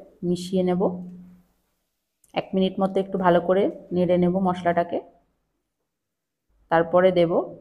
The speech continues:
দেখো টমেটো বেটে রেখেছিলাম যেটা মিক্সিতে, সেটা দিয়ে দেব।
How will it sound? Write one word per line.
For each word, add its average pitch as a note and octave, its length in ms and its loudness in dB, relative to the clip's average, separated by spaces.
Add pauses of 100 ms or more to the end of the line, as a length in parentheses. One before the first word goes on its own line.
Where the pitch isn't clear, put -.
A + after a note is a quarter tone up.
(160)
দেখো - 480 -2
টমেটো F3 380 2
বেটে F3 240 0
রেখেছিলাম F3 520 -2
যেটা E3+ 240 0
মিক্সিতে, F#3+ 520 -4 (440)
সেটা F3 140 2
দিয়ে E3+ 200 0
দেব। E3+ 180 4